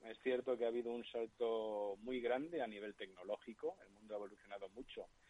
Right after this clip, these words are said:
desde, desde nuestra generación a la actual, y, y esta oportunidad de reunirse en familia, mm, con el efecto nostalgia por nuestra parte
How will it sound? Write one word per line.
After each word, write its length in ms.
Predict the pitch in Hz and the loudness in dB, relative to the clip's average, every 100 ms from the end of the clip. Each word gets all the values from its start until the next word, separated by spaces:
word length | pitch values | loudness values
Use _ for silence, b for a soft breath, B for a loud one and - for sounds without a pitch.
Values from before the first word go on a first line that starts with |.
| B B B - | B B B -4
desde, 880 | 107 92 95 95 92 92 92 90 - | -4 0 0 2 2 2 0 -2 -4
desde 320 | 95 98 92 | -4 -2 0
nuestra 320 | 95 92 - | -2 -2 -2
generación 920 | - 95 87 87 - 127 131 123 107 95 | -4 -6 -4 -6 2 6 6 6 2 -4
a 160 | 95 95 | -8 -4
la 100 | 90 | -6
actual, 580 | - 104 110 120 165 202 b b b _ | -8 -2 2 4 2 -8 b b b _
y, 580 | - 113 110 101 95 90 | -6 -2 -2 -2 -4 -8
y 240 | 95 92 90 | -10 -10 -8
esta 300 | 87 104 98 | -6 -2 -2
oportunidad 920 | 95 98 - 101 95 101 117 113 95 | -2 -6 -8 -8 -4 4 6 6 4
de 280 | 87 90 90 | -2 -6 -6
reunirse 440 | 87 87 98 - | -8 -10 -10 -10
en 100 | 104 92 | -12 -6
familia, 760 | 101 98 131 120 101 90 80 - | -6 0 0 2 0 0 -2 -10
mm, 200 | 95 92 | -12 -12
con 220 | 87 98 90 95 92 - | -6 -6 -6 -16 -18 -12
el 140 | 101 | -8
efecto 400 | 98 - 113 - | -8 -2 -2 2
nostalgia 760 | 117 104 - - 135 131 123 110 | 2 0 2 4 4 2 -4 -4
por 140 | 104 98 | -4 -10
nuestra 320 | 98 - 92 | -10 -10 -2
parte 500 | 131 135 123 101 | 2 2 0 -12